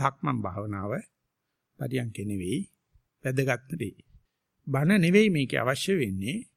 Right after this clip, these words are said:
කමඨාන් සුද්ධ කිරීමේදී හරියට තමන්ගේ දේ හෙලි කරගන්න පුළුවන් නම් ඒ හෙලි කිරීමම මේ වාඩි වෙලා ඉන්න ඒ කතාව අහගෙන ඉන්න කට්ටිය කමඨා ඉබේම සුද්ධ වෙන්න පටන් ගන්නවා.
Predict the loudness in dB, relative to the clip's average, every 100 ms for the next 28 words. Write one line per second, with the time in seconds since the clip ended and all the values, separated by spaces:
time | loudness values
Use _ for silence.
0 | _ -4 -2 0 2 2 0 0 -2 0
1 | 0 0 -2 -2 -2 -4 _ _ _ -4
2 | 0 2 0 0 0 2 2 2 2 2
3 | -2 -18 _ _ _ _ -20 _ -2 -2
4 | 0 0 0 0 0 2 4 6 4 0
5 | -4 -14 _ _ _ _ 2 4 4 4
6 | 2 2 0 4 4 4 4 4 6 6
7 | 4 _ _ _ _ _ _ _ _ -2
8 | 0 4 4 6 4 4 4 4 4 4
9 | 2 0 2 2 4 2 2 2 2 2
10 | 0 0 0 0 0 0 0 2 2 2
11 | 0 0 0 0 -2 -10 -10 -14